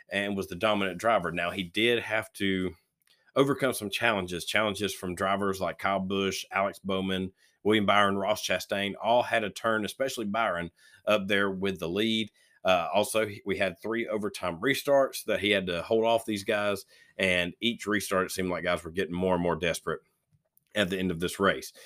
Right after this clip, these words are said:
But Tyler was able to hold off, and as I said earlier this season in the preseason show, I think it will take Tyler a couple races to kinda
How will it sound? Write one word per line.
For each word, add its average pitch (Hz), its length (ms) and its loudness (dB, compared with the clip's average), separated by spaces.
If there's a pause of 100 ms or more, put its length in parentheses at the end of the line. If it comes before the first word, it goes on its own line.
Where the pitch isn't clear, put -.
(280)
But 95 100 -4
Tyler 127 280 4
was 120 120 0
able 117 200 2
to 107 80 0
hold 117 260 4
off, 110 400 0
and 95 360 2
as 135 240 2
I 135 40 0
said 123 460 -2 (340)
earlier 113 340 2
this 104 220 -2
season 101 280 -2
in 95 80 -2
the 90 60 -4
preseason 104 540 -2
show, 101 200 0
I 98 80 -2
think 113 260 -4
it 90 100 -4
will 101 160 2
take 95 340 -2 (400)
Tyler 107 440 4
a 90 80 0
couple - 320 -10
races 98 500 2
to 80 360 -2
kinda 82 360 -4